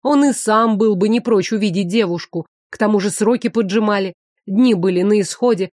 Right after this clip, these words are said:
а значит, ему придется начать действовать самому. Хорошо, что он уже знает, где именно искать сестру. Хоть в этом Харлы оказали помощь.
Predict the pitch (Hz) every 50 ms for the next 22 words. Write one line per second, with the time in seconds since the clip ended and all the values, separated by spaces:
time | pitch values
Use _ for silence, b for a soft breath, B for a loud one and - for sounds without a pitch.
0 | _ _ _ 208 214 208 240 233 220 208 226 - 202 220 226 226 226 196 - 226
1 | 233 233 190 175 202 240 226 190 - - 180 175 175 175 170 - - 214 220 202
2 | 160 139 147 185 226 233 190 - - - 165 147 151 156 - - - - 226 220
3 | 226 226 240 226 208 175 139 - _ _ _ _ _ - 220 214 208 208 - 185
4 | 165 - - 190 180 180 175 180 185 175 165 196 185 170 160 196 202 220 220 208
5 | 170 165 170 160 190 202 185 - 220 226 233 220 214 208 202 196 190 180 - -
6 | 190 180 - - 220 214 - - - 175 165 - - _ _ _ _ - 262 -
7 | - 285 262 277 247 - 180 170 165 - - 208 196 190 180 190 190 180 180 180
8 | - 202 202 185 208 196 180 185 202 - 233 214 185 175 175 165 - -